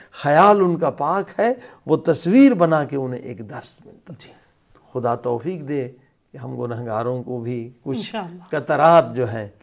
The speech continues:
Speaker 2: انشاءاللہ۔
Speaker 1: اس
Speaker 3: انشاءاللہ۔
Speaker 1: دریائے
Speaker 3: ہمارے نصیب۔
Speaker 1: فیض ہمیں بھی نصیب ہو۔
Speaker 2: یقیناً۔ بہت بہت شکریہ۔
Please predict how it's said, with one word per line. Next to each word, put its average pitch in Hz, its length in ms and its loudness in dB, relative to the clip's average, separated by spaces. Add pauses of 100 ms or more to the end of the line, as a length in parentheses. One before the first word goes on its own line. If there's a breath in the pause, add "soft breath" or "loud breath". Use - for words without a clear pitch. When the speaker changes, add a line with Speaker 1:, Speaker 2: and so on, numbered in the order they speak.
(180)
Speaker 2:
انشاءاللہ۔ 120 280 -8
Speaker 1:
اس - 220 -10
Speaker 3:
انشاءاللہ۔ 180 520 -14
Speaker 1:
دریائے 127 340 2
Speaker 3:
ہمارے 117 220 2
نصیب۔ 180 180 -4 (220)
Speaker 1:
فیض 120 380 -8 (160)
ہمیں 117 180 -10
بھی 113 120 -8
نصیب 107 500 -12
ہو۔ 131 60 -20 (120)
Speaker 2:
یقیناً۔ 107 360 -20 (440 loud breath)
بہت 123 140 2
بہت 113 120 -2
شکریہ۔ 101 300 -12